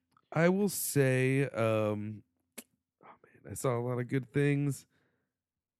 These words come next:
I guess the, uh, the, the big one I'm gonna, I'm gonna put forward,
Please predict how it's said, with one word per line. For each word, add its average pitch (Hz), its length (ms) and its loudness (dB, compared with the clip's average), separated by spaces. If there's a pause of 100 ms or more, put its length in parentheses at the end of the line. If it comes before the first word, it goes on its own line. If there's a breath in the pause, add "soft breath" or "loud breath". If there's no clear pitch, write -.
(320)
I 131 100 6
guess 180 360 2
the, 143 240 4
uh, 127 40 6 (320)
the, 120 260 0
the 120 120 -2
big 143 240 4
one 190 160 4
I'm 120 140 2
gonna, 113 340 -2 (100)
I'm 131 100 -2
gonna 127 160 4
put 135 220 -4
forward, 123 540 2